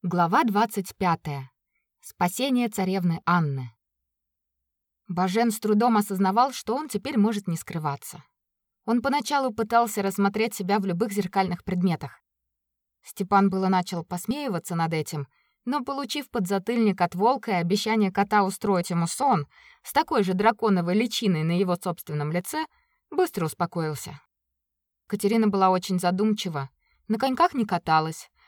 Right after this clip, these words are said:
сидела целыми днями, зарывшись в книги, и что-то выискивала. "Куда вот его деть,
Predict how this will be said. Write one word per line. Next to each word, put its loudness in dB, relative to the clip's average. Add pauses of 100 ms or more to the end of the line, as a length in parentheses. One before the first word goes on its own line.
(200)
сидела 0
целыми 0
днями, 0
зарывшись -6
в -20
книги, 2
и -2
что-то -6
выискивала. -6 (840)
"Куда 6
вот 0
его -2
деть, -2